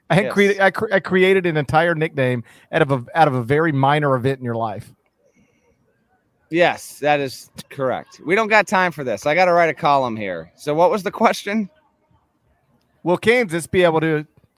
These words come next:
Speaker 1: compete for a back-to-back national title next season?
Speaker 2: No.
Speaker 1: I don't think so
Speaker 2: No.
Speaker 1: either.
Speaker 2: No, I would expect Kansas to get a postseason ban for next season.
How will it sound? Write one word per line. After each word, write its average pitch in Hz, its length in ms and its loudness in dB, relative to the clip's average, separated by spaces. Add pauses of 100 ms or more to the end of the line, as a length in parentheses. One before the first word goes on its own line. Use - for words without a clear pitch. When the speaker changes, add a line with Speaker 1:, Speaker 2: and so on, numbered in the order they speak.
(140)
Speaker 1:
compete 190 500 -4
for 156 160 0
a 147 60 0
back-to-back 156 460 0
national 151 360 -4
title 202 260 -4
next 117 220 -10
season? 95 260 -20 (920)
Speaker 2:
No. 113 300 -8 (1500)
Speaker 1:
I 127 60 -6
don't 143 100 -4
think 143 140 -10
so - 80 -10
Speaker 2:
No. 147 160 -6
Speaker 1:
either. 98 80 -14 (680)
Speaker 2:
No, 101 240 -12
I 107 160 -6
would 123 120 -6
expect 120 320 -10
Kansas 110 320 -12
to 110 80 -12
get 107 100 -10
a 98 40 -12
postseason 95 460 -14
ban 90 200 -12
for 90 100 -20
next 85 200 -18
season. - 260 -20